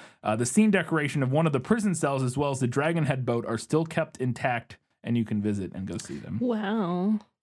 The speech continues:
Speaker 1: Uh, who, whenever this note was written, which, who knows? Uh, all right, casting, though. Very fun stuff.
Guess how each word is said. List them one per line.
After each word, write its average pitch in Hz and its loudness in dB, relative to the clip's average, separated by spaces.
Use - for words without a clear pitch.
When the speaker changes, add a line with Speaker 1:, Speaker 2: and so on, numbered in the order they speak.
Speaker 1:
Uh, 101 -6
who, 131 -6
whenever 113 -2
this 95 -6
note 95 -4
was - -10
written, - -12
which, - -14
who - -12
knows? - -16
Uh, 120 -2
all 160 2
right, 120 -2
casting, 147 -2
though. 98 -2
Very 143 2
fun 147 0
stuff. 113 -4